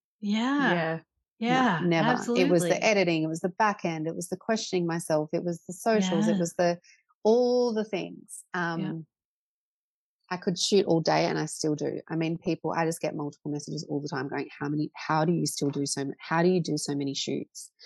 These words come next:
Speaker 3: How?" I know everyone's capacity is different. My capacity for shoots is large. I just am so happy doing it.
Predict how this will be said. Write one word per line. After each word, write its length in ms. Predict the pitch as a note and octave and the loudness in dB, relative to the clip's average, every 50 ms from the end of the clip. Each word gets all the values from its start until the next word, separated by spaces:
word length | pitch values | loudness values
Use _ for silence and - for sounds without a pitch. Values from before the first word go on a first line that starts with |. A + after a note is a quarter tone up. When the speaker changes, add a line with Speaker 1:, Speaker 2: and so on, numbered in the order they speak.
| - - - - _ _ - - | -20 -20 -20 -20 _ _ -10 -4
Speaker 3:
How?" 460 | E3+ D3+ D3+ C#3 B2+ A#2+ - C#3 E3 _ _ _ _ | -2 -2 0 0 0 -2 -4 -8 -12 _ _ _ _
I 40 | - | -2
know 140 | E3 D#3+ D#3 - | 0 0 -2 0
everyone's 520 | - E3 D#3 D#3+ E3 D3+ D3+ D3 C#3+ D3 - | 0 -2 0 2 0 0 0 -4 -6 -6 -6
capacity 500 | - - - - - - - - D3 C#3+ | -8 -8 -6 -6 -6 -6 -6 0 0 0
is 80 | C#3+ - | 0 0
different. 380 | - - - _ - - - - | -4 -6 -4 _ -8 -8 -6 -4
My 140 | - C#3+ D3+ | -4 -4 -2
capacity 540 | E3 - E3+ - - D#3+ E3 - - E3+ D#3+ - | -4 -6 -10 -6 -6 -6 -6 -2 -2 -2 -2 -2
for 60 | - | -2
shoots 400 | D#3+ - - D3 C#3 - - - - | -6 0 2 2 2 2 0 -4 -4
is 140 | D#3+ D3+ - | -4 -2 -2
large. 460 | D3 - - - - - - - - - - - - - - _ _ _ - | -2 -4 -4 -4 -6 -6 -8 -10 -12 -12 -18 -20 -20 -20 -20 _ _ _ -4
I 80 | - - - | -4 -2 -2
just 720 | - - - D#3 C#3+ D3+ D#3+ - - - - - - - _ _ _ _ _ _ _ _ | -2 0 2 4 4 2 2 0 -2 -2 -2 -4 -6 -6 _ _ _ _ _ _ _ _
am 120 | F3+ E3+ D#3+ | 2 2 4
so 320 | D3+ - - C#3 B2+ C3 | 4 2 2 2 2 0
happy 680 | C3+ - - C3+ C3+ - - C3+ C3 C3 B2+ A2 D#3+ - _ _ _ _ _ _ _ _ _ _ - | 0 -2 -6 -6 -6 -4 -4 -2 -2 0 -2 -2 -4 -8 _ _ _ _ _ _ _ _ _ _ -2
doing 240 | D3 C#3 C3 - - | 0 2 2 0 -2
it. 120 | - - | -6 -10